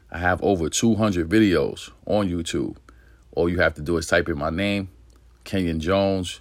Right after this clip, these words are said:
that's K E N Y O N, Jones, and all those videos will pop up. My mission is to empower, encourage, inspire, and educate you to being the best you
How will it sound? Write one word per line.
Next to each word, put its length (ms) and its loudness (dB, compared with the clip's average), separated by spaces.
that's 200 -10
K 200 -2
E 260 -4
N 260 0
Y 280 2
O 120 0
N, 300 0
Jones, 540 0
and 120 -8
all 180 2
those 220 -2
videos 580 0
will 180 -2
pop 300 -6
up. 180 -4
My 140 -8
mission 460 -4
is 140 -12
to 160 -8
empower, 500 0
encourage, 500 0
inspire, 680 0
and 180 -10
educate 500 -4
you 300 2
to 100 -10
being 260 -2
the 60 -4
best 400 0
you 320 2